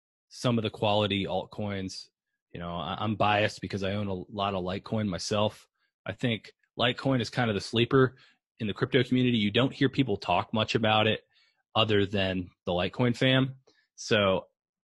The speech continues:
from that perspective, you know, I think Litecoin could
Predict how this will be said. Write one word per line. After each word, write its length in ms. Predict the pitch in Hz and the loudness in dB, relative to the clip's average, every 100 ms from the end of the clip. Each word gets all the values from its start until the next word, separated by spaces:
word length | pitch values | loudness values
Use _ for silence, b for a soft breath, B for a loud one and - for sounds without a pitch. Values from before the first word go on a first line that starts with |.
| _ | _
from 140 | - 110 | -6 -2
that 220 | 110 120 | 0 0
perspective, 720 | 120 - 113 101 110 101 92 - _ _ - | -2 -2 -2 0 0 -2 -4 -14 _ _ -10
you 60 | 98 | -4
know, 60 | |
I 80 | 98 | -2
think 260 | 107 110 87 | -2 -4 -6
Litecoin 840 | 87 101 107 - 110 104 98 98 _ _ _ _ - | -4 -2 -4 -4 -4 -4 -6 -8 _ _ _ _ -10
could 680 | - 117 107 104 98 92 | 0 2 4 2 2 0